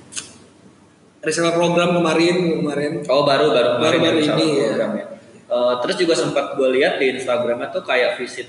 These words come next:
Speaker 2: ke sekolah-sekolah ya?
Speaker 1: Iya, kita
Speaker 2: Nah,
Speaker 1: juga
Speaker 2: itu,
Speaker 1: ada beberapa program.
Speaker 2: itu tujuannya apa tuh? Kenapa visit sampai
Speaker 1: Tujuannya
Speaker 2: ke
Speaker 1: kita, ya, satu ingin jemput bola,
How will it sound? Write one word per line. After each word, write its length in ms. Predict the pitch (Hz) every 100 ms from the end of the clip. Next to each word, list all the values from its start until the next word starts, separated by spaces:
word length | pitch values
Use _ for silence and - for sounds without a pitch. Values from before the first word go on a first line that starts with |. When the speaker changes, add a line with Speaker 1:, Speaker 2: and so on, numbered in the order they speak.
| - -
Speaker 2:
ke 120 | 120 117 117 -
sekolah-sekolah 640 | 117 113 - - 123 120
ya? 100 | 98 - -
Speaker 1:
Iya, 220 | 160 156 160
kita 140 | 160 185
Speaker 2:
Nah, 0 |
Speaker 1:
juga 80 | 185
Speaker 2:
itu, 80 | 170
Speaker 1:
ada 160 | 160
beberapa 320 | 147 147 139
program. 160 | 143 139
Speaker 2:
itu 140 | 185 202 190
tujuannya 320 | 156 143 151
apa 100 | 185
tuh? 120 | 127 113 123
Kenapa 180 | 123 143
visit 220 | 135 139
sampai 140 | 131 175
Speaker 1:
Tujuannya 260 | 170 214 240
Speaker 2:
ke 80 | 226
Speaker 1:
kita, 120 | 247 240
ya, 140 | 170 160 156
satu 180 | 165 214
ingin 160 | 233 214
jemput 240 | 170 175
bola, 320 | 170 147 160